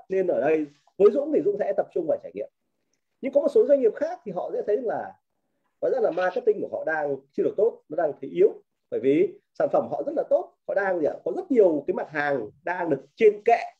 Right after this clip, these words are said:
Vừa rồi covid thì nhiều mặt hàng quá trên kệ mà bây giờ cứ bảo là sản phẩm, chuyển sản phẩm, cứ tiếp tục là sản phẩm, sản phẩm mà không marketing được. Sản phẩm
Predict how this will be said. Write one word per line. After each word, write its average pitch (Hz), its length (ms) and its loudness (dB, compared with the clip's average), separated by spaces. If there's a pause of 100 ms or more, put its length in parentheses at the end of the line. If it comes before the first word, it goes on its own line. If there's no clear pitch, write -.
(360)
Vừa 165 100 0
rồi 180 220 6
covid 233 340 2
thì 214 160 2
nhiều 202 160 6
mặt 196 160 0
hàng 180 240 -4
quá 190 260 -4
trên 240 120 -6
kệ 233 140 -6 (120)
mà 160 60 -8
bây 202 160 4
giờ 185 60 2 (100)
cứ 302 260 -2
bảo 233 220 -6
là 127 220 -8 (280)
sản 269 160 -8
phẩm, 247 200 -2 (100)
chuyển 156 160 4
sản 139 160 0
phẩm, 156 240 -2 (460)
cứ 359 320 -4
tiếp 381 160 -2
tục - 180 4
là 151 200 4
sản 143 160 -2
phẩm, 139 220 -2
sản 147 160 -2
phẩm 127 220 -2
mà 127 180 -4
không 208 220 0
marketing 208 380 0
được. 151 100 2 (580)
Sản 196 160 0
phẩm 196 120 -2